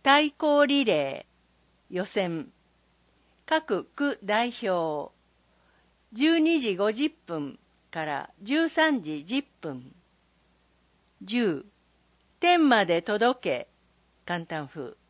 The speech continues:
ボールトランポリン。小中学生、一般、九十人。十三時十分から十三時二十五分。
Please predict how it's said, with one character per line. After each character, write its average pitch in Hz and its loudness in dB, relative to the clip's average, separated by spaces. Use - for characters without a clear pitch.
ボ 320 4
ー - 4
ル 302 2
ト 247 2
ラ 254 6
ン 285 2
ポ 254 0
リ 180 -2
ン。 127 -8
小 311 0
中 302 -4
学 277 -2
生、 135 -10
一 202 -8
般、 220 0
九 320 0
十 302 0
人。 139 -6
十 311 0
三 311 0
時 165 -4
十 254 -2
分 147 -10
か 156 -6
ら 143 -6
十 302 0
三 311 0
時 151 -6
二 262 0
十 185 -2
五 190 -4
分。 143 -12